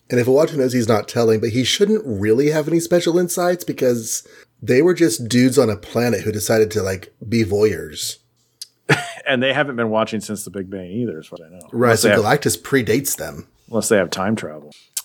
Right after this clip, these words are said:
Speaker 2: Uh, this whole idea, however, became undone in the otherwise quite amazing Ultimates run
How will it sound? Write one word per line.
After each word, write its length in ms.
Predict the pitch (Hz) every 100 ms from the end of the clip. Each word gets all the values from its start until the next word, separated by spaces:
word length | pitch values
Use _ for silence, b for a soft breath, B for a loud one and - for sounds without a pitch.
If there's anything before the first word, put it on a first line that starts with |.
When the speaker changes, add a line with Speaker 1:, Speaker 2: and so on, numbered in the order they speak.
| _
Speaker 2:
Uh, 400 | - 123 131 131
this 260 | 127 165 165
whole 240 | 190 190
idea, 320 | 170 143 165 147
however, 640 | 139 131 131 120 117 113
became 480 | - 123 - 123 120
undone 600 | 120 120 113 117 117 117
in 160 | 117 113
the 140 | 120
otherwise 440 | 113 120 110 110 104
quite 340 | - 151 165 120
amazing 460 | 113 113 104 110
Ultimates 560 | 113 165 165 127 113 -
run 400 | 104 101 104 110